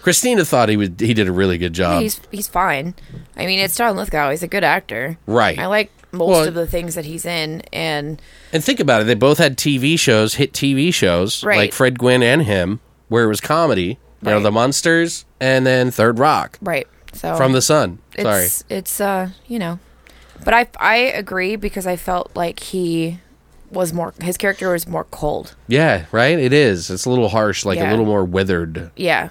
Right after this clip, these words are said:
Speaker 2: More weathered is probably a better way to
Speaker 1: Yeah.
Speaker 2: describe him, but he definitely feels cold.
Speaker 1: But
Speaker 2: I didn't
Speaker 1: Ellie
Speaker 2: feel that connection.
Speaker 1: Now, this is something that we kind of briefly mentioned before we started recording, guys,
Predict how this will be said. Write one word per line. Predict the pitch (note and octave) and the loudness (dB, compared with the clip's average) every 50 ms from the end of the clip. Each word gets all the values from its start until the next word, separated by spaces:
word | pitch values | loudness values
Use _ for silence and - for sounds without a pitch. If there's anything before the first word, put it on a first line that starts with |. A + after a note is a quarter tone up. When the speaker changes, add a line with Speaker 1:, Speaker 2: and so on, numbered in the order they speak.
| - _ - | -12 _ -8
Speaker 2:
More | F#3 G#3+ A3+ | -4 -2 0
weathered | G#3 G#3+ G#3 F#3 F#3+ E3+ E3+ | 0 0 0 0 0 -2 -2
is | E3 D#3+ | -4 -6
probably | - - E3 E3 D#3 C#3+ D#3 D3 | -6 -6 -6 -6 -6 -6 -6 -6
a | C#3+ D3 | -6 -6
better | D#3 D3 C#3+ D3 | -6 -8 -6 -8
way | D3 C#3+ C#3+ | -8 -10 -10
to | C3+ C3+ C3 B2+ C3+ D#3+ - _ - - - | -10 -10 -10 -10 -10 -12 -16 _ -20 -8 -4
Speaker 1:
Yeah. | C3 A2+ F#2+ F2 E2 D#2+ - _ _ - | -4 -2 -2 -2 -4 -6 -10 _ _ -10
Speaker 2:
describe | - F3+ E3 - - F3 E3+ E3 | -8 -6 -4 -2 0 0 0 0
him, | D#3 D#3 | -2 -2
but | D3+ E3+ | -2 -2
he | F#3+ G3 | -2 0
definitely | - G3 G3 F#3+ F#3+ G3 F#3 F3 | 2 0 0 0 -2 -2 -4 -4
feels | - F3+ E3 D3+ C#3 | -2 -4 -4 -4 -6
cold. | - - D#3+ D3 B2+ E2 - - - - - - - | -8 -8 -6 -6 -6 -6 -8 -12 -16 -20 -20 -4 0
Speaker 1:
But | - D#3+ | 2 2
Speaker 2:
I | G3+ | 4
didn't | G3+ F#3+ E3+ F#3 | 4 2 2 2
Speaker 1:
Ellie | A3 A#3+ G#3 D3 A#2 A2 A2 B2+ | 2 2 2 2 2 0 -2 -2
Speaker 2:
feel | B2+ F#3+ F#3 E3+ | 0 0 0 0
that | - - - | -2 -4 -6
connection. | - F3 E3 D#3 D#3 - - - D3 G2+ - - F3 - - | -8 -6 -6 -6 -6 -6 -8 -8 -8 -10 -12 -14 -16 -8 -2
Speaker 1:
Now, | C#3 D3 D3 | 0 2 2
this | E3+ A3+ - - | 2 2 2 0
is | A#3+ G3+ - | 0 0 2
something | - G#3 F#3 D#3 F3 D#3 C#3 | 2 2 2 2 2 2 2
that | C3+ C3 | 2 2
we | B2 C3 | 2 0
kind | B2+ - - - D3 D3 D3+ D3+ D3 | -2 -2 -2 0 0 2 2 2 2
of | C#3 C3 A2+ - G#2 G2 G2 | 0 -2 -4 -8 -12 -12 -8
briefly | - A2+ A2+ C3 C3+ C#3 C3+ - C3 A#2+ A#2 | -4 0 2 2 2 2 2 0 0 0 2
mentioned | A2 A2 A2 A2 - A#2 G#2+ | 4 2 2 2 2 0 0
before | G2+ G#2+ - A2+ G#2+ G#2 | 0 0 0 2 2 2
we | G#2 G2 | 2 0
started | - - G#2+ G#2 G2 | 0 0 2 2 2
recording, | F#2+ F#2 - G#2 G2+ G2 G2+ G2+ | 0 0 0 2 2 2 2 4
guys, | G2+ G2+ G2+ G2+ G2+ - | 4 4 4 4 2 0